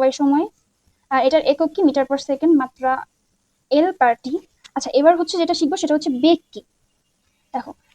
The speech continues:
দূরত্ব যেমন হচ্ছে দূরত্বের সাথে, আহ, দ্রুতির সম্পর্ক ছিল, তেমন সরণের সাথে হচ্ছে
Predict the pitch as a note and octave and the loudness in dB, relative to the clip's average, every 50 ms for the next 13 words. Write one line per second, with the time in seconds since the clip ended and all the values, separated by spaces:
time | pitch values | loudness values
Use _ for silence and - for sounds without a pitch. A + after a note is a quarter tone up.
0 | _ - C4+ C4+ F4 F#4+ G4+ - - G4+ F#4 F#4+ F#4 F#4+ F#4+ F4+ F4+ - G#4+ G#4+ | _ -4 -2 2 2 2 2 2 0 2 4 4 4 2 2 0 0 0 -2 0
1 | E4 D#4 D#4 E4+ F4 E4+ - F#4+ F4+ - F#4+ F4+ - G#4 F4 D4 C#4+ C#4+ _ - | 0 4 4 4 4 4 -2 -6 -2 -2 -2 -2 0 -2 -4 -4 -8 -14 _ -6
2 | - C4 B3+ B3+ B3 A#3+ - - _ A#3 A#3+ - G#3+ A#3+ D4 F4 F#4 G4+ G#4+ - | -4 -2 -2 -2 -2 -4 -6 -10 _ -18 -16 -16 -8 -6 -4 0 0 0 0 0
3 | G4 F4+ F4 E4+ F4+ E4+ F4+ - - C4+ B3+ C#4 C#4 C4 C4 C#4 E4 D#4+ - D4+ | 0 0 0 0 0 -4 -4 -2 0 0 0 0 0 0 0 0 0 0 0 0
4 | B3+ C4 C#4+ D#4+ E4 - D#4+ D4+ - E4 E4 D#4+ - - | 0 2 0 0 -2 -4 -6 -8 -6 -6 -6 -4 -4 -4